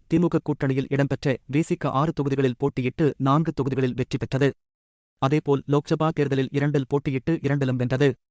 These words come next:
இதன் மூலமாக வி சி க மாநில கட்சி அந்தஸ்தை பெற்றது. அதனால்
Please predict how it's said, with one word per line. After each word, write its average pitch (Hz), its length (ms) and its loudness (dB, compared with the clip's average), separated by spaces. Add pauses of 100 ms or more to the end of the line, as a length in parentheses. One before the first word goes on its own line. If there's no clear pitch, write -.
(540)
இதன் 143 180 2
மூலமாக 139 460 2
வி 143 180 0
சி 139 160 -4
க 131 220 -4
மாநில 139 320 2
கட்சி 135 280 -4 (120)
அந்தஸ்தை 131 280 0
பெற்றது. 131 320 0 (720)
அதனால் 135 380 0